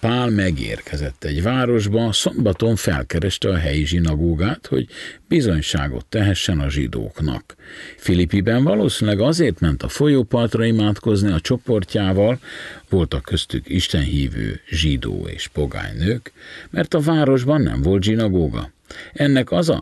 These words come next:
jelentősége, hogy Pál nem csupán evangelizációs célokból ment szombatonként a zsinagógákba,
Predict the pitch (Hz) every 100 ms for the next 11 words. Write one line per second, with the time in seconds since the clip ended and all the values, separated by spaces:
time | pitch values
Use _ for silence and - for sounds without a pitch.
0 | 67 107 156 139 139 127 - 127 127 120
1 | 113 - 87 95 120 156 - 180 - 110
2 | 85 78 82 85 82 80 78 78 73 -
3 | 85 73 - 95 85 82 78 76 67 80
4 | 80 57 - 98 95 80 - 73 64 -
5 | 76 71 69 76 69 67 64 67 57 60
6 | 69 90